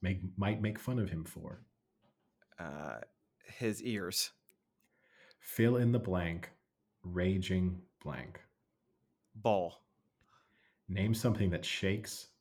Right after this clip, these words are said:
Speaker 1: rattles, and rolls.
Speaker 2: Uh, a, a baby. <laughs>
Speaker 1: <laughs>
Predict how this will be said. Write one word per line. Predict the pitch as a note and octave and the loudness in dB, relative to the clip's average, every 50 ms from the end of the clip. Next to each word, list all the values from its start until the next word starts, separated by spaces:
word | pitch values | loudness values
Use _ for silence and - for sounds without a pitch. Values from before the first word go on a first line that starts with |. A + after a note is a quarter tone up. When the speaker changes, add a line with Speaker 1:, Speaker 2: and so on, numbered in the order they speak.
| _ _ | _ _
Speaker 1:
rattles, | F2 E2+ E2 E2+ - - F#2 E2+ E2+ F2 - - - - _ - | -4 -2 -2 -2 -4 -6 -6 -6 -6 -8 -10 -12 -16 -18 _ -6
and | E2+ D#2+ D2 | -4 -4 -4
rolls. | D2 D2 D2+ D#2+ D#2+ D2 B1 A#1 A1+ - - - - - _ _ _ _ _ _ _ _ _ _ _ _ _ _ _ _ _ _ _ _ _ _ _ _ _ _ _ _ - - | -4 -4 -4 -4 -2 -4 -6 -8 -10 -12 -12 -16 -18 -20 _ _ _ _ _ _ _ _ _ _ _ _ _ _ _ _ _ _ _ _ _ _ _ _ _ _ _ _ -16 -14
Speaker 2:
Uh, | - B1+ C2+ B1+ B1+ C2+ C#2 C2+ - - _ _ _ _ _ - G#2 | -12 -10 -10 -10 -10 -10 -10 -10 -12 -14 _ _ _ _ _ -4 -2
a, | G#2+ G#2 G2+ G2+ G2+ G2 - _ _ - | -2 0 -2 -2 -4 -8 -12 _ _ -6
a | - G#2+ G2+ | -6 -6 -4
baby. | - G#2+ G#2+ A2 A2 - G2+ F2+ - - - _ _ - | -2 0 0 0 0 -2 -4 -8 -10 -14 -18 _ _ -2
<laughs> | - - - - - - - - - - - - - - - - - - - - - - - - - - - - - - | -2 -2 -2 -6 -14 -18 -20 -20 -20 -18 -18 -18 -18 -18 -18 -18 -4 0 0 0 0 -4 0 2 2 2 2 -2 2 4
Speaker 1:
<laughs> | - | 6